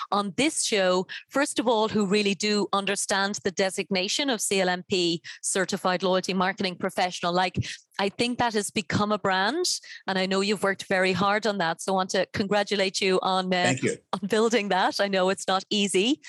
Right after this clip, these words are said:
Speaker 1: But what I'm increasingly hearing, Mike, is that there are companies, you know,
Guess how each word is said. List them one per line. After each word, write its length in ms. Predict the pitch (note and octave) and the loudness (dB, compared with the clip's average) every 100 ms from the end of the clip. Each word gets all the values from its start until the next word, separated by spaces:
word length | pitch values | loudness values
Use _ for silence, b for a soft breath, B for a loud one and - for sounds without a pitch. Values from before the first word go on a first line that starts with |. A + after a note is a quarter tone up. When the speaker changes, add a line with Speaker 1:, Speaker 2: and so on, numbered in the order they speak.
| B B B B | B B B B
Speaker 1:
But 160 | A3+ A3+ | 0 2
what 100 | C#4 | 0
I'm 160 | C#4+ - - | 0 -2 -4
increasingly 840 | C4 - - D4+ F#4+ D4 A#3+ G#3+ | -2 -2 0 2 2 0 0 2
hearing, 360 | A3 A3+ A3+ G#3+ | 2 2 2 2
Mike, 320 | G3 G3+ - | 0 0 -2
is 140 | G3+ | -2
that 280 | - G3 G3+ B B - | 0 0 -2 B B -2
there 140 | G#3 | 2
are 80 | G3+ | 0
companies, 800 | G3+ B3+ C4 C4 A3+ G#3+ G3+ - | 0 -4 -2 -2 0 0 0 -2
you 100 | A3 G#3 | 0 2
know, 280 | F#3+ F#3+ | 2 2